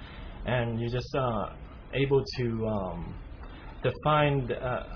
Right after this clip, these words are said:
find, like, the truth that, you know, there's no, there's no, like, um, like, uh, solution that you can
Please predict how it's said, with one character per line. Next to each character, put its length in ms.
find, 280
like, 200
the 80
truth 220
that, 260
you 80
know, 240
there's 260
no, 400
there's 160
no, 240
like, 400
um, 460
like, 260
uh, 380
solution 460
that 140
you 140
can 160